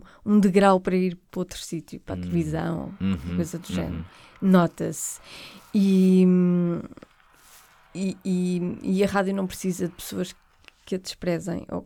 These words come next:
Speaker 1: que, ou que a vejam como, como um, um meio para outra, para outros caminhos.
Speaker 2: Uhum. Uhum.
Speaker 1: Precisa, a rádio precisa de pessoas que gostem muito de rádio.
Speaker 2: Uhum.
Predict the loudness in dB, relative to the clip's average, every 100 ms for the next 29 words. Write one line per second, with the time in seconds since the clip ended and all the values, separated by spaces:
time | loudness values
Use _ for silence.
0 | _ -12 -12 -12 -12 -12 -8 -4 -4 -4
1 | -6 -4 -4 -2 -2 -4 -8 -14 -20 -20
2 | _ _ _ _ _ _ _ _ _ _
3 | _ _ -4 0 2 2 2 0 -2 -2
4 | 2 2 4 2 0 -4 _ _ -8 -6
5 | -4 -8 -14 -16 -18 _ -8 -8 -8 -20
6 | -18 -16 -12 -2 0 0 -6 -6 -4 -2
7 | -4 -6 -8 -18 -10 -8 -8 -12 -20 _
8 | _ _ -6 -4 -2 2 2 4 2 2
9 | -2 -4 2 4 4 2 -2 -4 -8 -4
10 | -4 -8 0 2 2 2 4 6 6 6
11 | 4 2 -4 -14 -10 -8 -8 -8 -10 _
12 | -12 -10 -8 -10